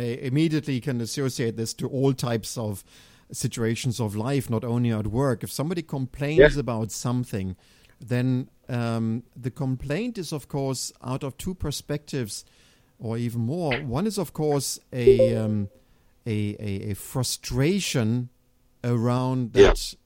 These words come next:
Speaker 1: it perhaps didn't work at the time when they were doing it, or perhaps even the frustration that it might not work the time you try to do it this time round because, because something is missing.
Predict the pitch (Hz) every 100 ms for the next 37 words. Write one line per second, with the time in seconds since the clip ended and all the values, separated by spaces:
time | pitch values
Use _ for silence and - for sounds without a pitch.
0 | _ 127 120 _ - 131 120 - - 135
1 | 139 107 107 135 131 - 113 107 - 117
2 | 117 113 110 107 107 107 104 139 147 135
3 | 104 90 - _ - - _ 127 120 120
4 | 120 120 107 127 113 - 151 226 233 196
5 | - 139 - 143 147 - 147 127 120 123
6 | 127 135 147 123 117 123 131 120 - -
7 | - - 127 - 127 127 127 117 - 127
8 | 135 139 123 120 110 127 202 - 180 143
9 | 117 107 107 101 95 92 123 170 160 139
10 | - - - - 160 202 - 185 180 180
11 | 170 156 196 208 110 87